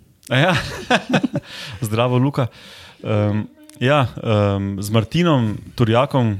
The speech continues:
ki ga, eh, poslušalci, ki niste z nami od začetka, sploh ne poznate, z njim sva, mislim, da v peti epizodi posnela eno, prav posebej o mravljah, kjer govorimo, govorimo o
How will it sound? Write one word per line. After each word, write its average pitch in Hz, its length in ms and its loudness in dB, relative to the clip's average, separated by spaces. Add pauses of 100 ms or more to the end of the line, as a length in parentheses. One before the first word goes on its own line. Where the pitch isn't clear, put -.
(160)
ki 117 160 -2
ga, 101 160 4
eh, 98 540 0
poslušalci, 120 520 -2
ki 120 160 -4
niste 123 160 0
z 113 100 -4
nami 120 260 2
od 104 160 -6
začetka, - 360 0
sploh 120 300 -2
ne 113 100 2
poznate, 113 600 2 (800)
z 113 140 -6
njim 123 140 0
sva, 113 260 0 (140)
mislim, 110 260 -4
da 117 80 0
v - 100 -6
peti 113 380 -2
epizodi 101 440 -4
posnela 101 480 -2
eno, 98 400 -2 (840)
prav 113 160 2
posebej 107 400 -2
o 104 80 -8
mravljah, 101 360 2
kjer 104 180 -4
govorimo, 104 420 -2
govorimo 104 540 -2
o 92 180 -6